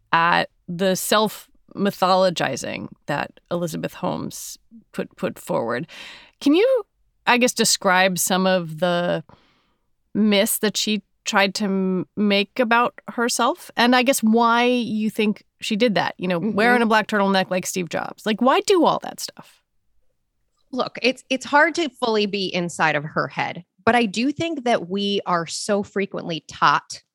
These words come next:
Speaker 2: the myth of Steve Jobs. Everybody knows Steve Jobs always wore the black turtleneck.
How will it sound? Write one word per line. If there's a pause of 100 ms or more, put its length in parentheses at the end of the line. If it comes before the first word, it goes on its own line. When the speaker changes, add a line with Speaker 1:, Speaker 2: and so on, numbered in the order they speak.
(300)
Speaker 2:
the
myth
of
Steve
Jobs. (500)
Everybody
knows
Steve
Jobs
always
wore
the
black
turtleneck.